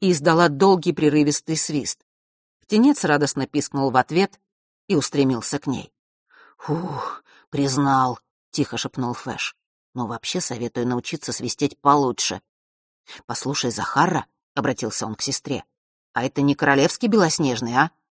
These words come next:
Ох, и попадет тебе, если не досчитаются". "Ты меня сдашь, что ли?" — хмыкнула девочка. "Не переживай, этого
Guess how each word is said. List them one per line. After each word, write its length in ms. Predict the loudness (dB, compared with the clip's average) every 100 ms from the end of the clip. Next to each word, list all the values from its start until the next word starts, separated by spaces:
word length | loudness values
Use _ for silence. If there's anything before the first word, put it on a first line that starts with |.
| _ _ _ _
Ох, 240 | -12 -10 -8
и 40 |
попадет 600 | -4 0 0 0 -4 -6
тебе, 280 | -6 -2 0
если 260 | -2 -4 -2
не 140 | -2
досчитаются". 960 | -2 -2 -2 0 2 0 -2 -4 -6 -12 _ _ _ _
"Ты 160 | 6 8
меня 320 | 8 8 8
сдашь, 360 | 8 6 6 2
что 320 | 0 4 4
ли?" — 160 | 4 0 _ _ -2
хмыкнула 440 | -2 0 0 0
девочка. 500 | 0 0 -2 -8 -16 _ _ _ 4
"Не 160 | 4
переживай, 600 | 6 6 6 6 6 4 -2 _ _
этого 460 | 2 4 6 4